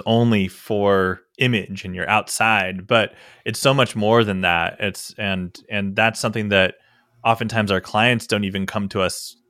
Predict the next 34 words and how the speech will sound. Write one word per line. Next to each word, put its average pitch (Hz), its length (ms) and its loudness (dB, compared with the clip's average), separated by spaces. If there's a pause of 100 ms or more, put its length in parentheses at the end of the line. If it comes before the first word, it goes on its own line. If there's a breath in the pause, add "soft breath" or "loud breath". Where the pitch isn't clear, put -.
(300)
understanding 113 640 0
or, 90 220 2
or 90 80 -4
thinking. 98 540 0
And, 85 240 -4
and 98 120 0
it's 90 200 -2
almost 117 260 4
just - 160 -6
kind 110 140 0
of 92 80 -2
a 85 80 -2
bonus 98 460 2
that 95 120 -10
they 90 120 -4
get 104 200 -2
that. 90 160 0
We 107 80 -2
do 113 160 0
try 107 200 0
and 95 100 -4
kind 101 160 -2
of - 60 -4
educate 104 480 -4
them 92 240 -2
on 92 160 -6
that 85 180 -2
at 92 80 -10
the - 60 -18
beginning 95 260 -6
of 87 80 -10
the 85 40 -14
process. 101 600 -2
And 90 180 -8